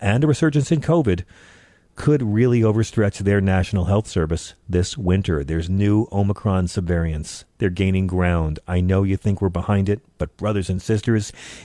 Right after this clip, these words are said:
you are listening to a guy who had long covid this year. You don't want to mess with long covid.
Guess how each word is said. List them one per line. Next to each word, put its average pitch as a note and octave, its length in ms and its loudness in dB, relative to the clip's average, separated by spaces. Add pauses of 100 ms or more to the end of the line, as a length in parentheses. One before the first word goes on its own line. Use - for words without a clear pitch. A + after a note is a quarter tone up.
you F2 160 2
are D#2 140 2
listening G2+ 380 -2
to B2 120 2
a B2 40 0
guy G#2+ 440 2
who G2+ 160 2
had F2 220 2
long F#2+ 320 2
covid G2+ 320 0
this E2 200 -2
year. D#2 300 -2 (460)
You G#2+ 240 0
don't B2 400 -2
want A2 240 2
to G#2 40 2
mess G2 280 2
with F2 100 -6
long D2+ 220 -4
covid. - 400 -8